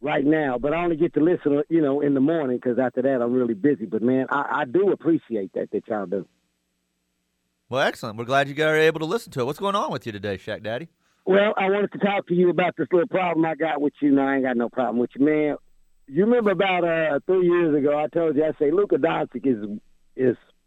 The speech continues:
Speaker 1: must-watch basketball.
Speaker 2: Yes.
Speaker 1: He is definitely that. Right?
Speaker 2: Well, as I said
Speaker 1: And he
Speaker 2: earlier,
Speaker 1: is
Speaker 2: uh,
Speaker 1: God-
Speaker 2: you're down to four teams, and I think he's the best player remaining. Steph would probably have an argument with that, but I think at his age and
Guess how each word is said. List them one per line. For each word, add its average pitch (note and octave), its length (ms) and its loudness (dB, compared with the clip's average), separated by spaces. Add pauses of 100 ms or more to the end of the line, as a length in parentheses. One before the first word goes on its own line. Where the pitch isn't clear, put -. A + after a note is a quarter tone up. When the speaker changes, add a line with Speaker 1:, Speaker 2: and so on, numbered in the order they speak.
(220)
Speaker 1:
must-watch D#3+ 520 0
basketball. C#3+ 720 -2 (640)
Speaker 2:
Yes. D3+ 560 2 (840)
Speaker 1:
He E3 240 2
is C#3+ 160 0
definitely D#3+ 600 2
that. C#3 280 0 (600)
Right? C#3+ 180 0
Speaker 2:
Well, D3+ 220 2 (520)
as E3 180 2
I G3+ 80 6
said A3 240 2
Speaker 1:
And A#3 100 4
he C4+ 60 6 (160)
Speaker 2:
earlier, E3 160 8
Speaker 1:
is D3+ 60 2
Speaker 2:
uh, D#3+ 100 8
Speaker 1:
God- D#3 300 8
Speaker 2:
you're E3+ 100 2
down G3 260 4
to F#3+ 80 2
four G#3+ 280 4
teams, A3+ 360 -4
and D3+ 100 -2
I D#3+ 60 2
think F3 240 -4
he's F3+ 200 -6
the D#3 100 -6
best F3 260 2
player F3+ 300 2
remaining. E3 540 -2 (340)
Steph A#3+ 400 4
would G#3+ 100 2
probably G#3 380 4
have F#3+ 180 6
an F3+ 100 4
argument F#3+ 380 2
with F#3+ 140 -4
that, G3 280 4
but E3 140 2
I E3 60 4
think E3+ 260 -4
at E3 100 2
his C#3 140 0
age E3 400 0
and C3 260 -12